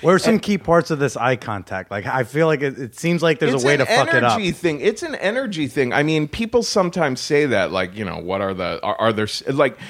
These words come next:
Speaker 2: there are some places, like, back when I was in the hustler bars, you
Speaker 1: Uh-huh.
Speaker 2: know, when I w-, was attempting to prostitute myself back in the day,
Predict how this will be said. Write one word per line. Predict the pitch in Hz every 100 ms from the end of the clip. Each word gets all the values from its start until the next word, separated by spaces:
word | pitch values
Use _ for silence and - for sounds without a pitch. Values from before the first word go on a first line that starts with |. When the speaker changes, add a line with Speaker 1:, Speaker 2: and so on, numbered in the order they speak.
| - 160
Speaker 2:
there | 175 226 -
are | 196 285 262
some | - - 220 180
places, | 151 120 117 123 113
like, | 120 120 - 143
back | 151 165
when | 151
I | 120
was | 110 110
in | 120
the | 104
hustler | 101 156 - 113
bars, | 90 82 71 65 73 -
you |
Speaker 1:
Uh-huh. | 110
Speaker 2:
know, | 98
when | 98
I | 95 95
w-, | 87 98 98
was | 98 95
attempting | 87 135 113 104 90
to |
prostitute | 85 107 117 110 90 87 80
myself | 80 85 - 85
back | 87 82
in | 85 82
the |
day, | 78 71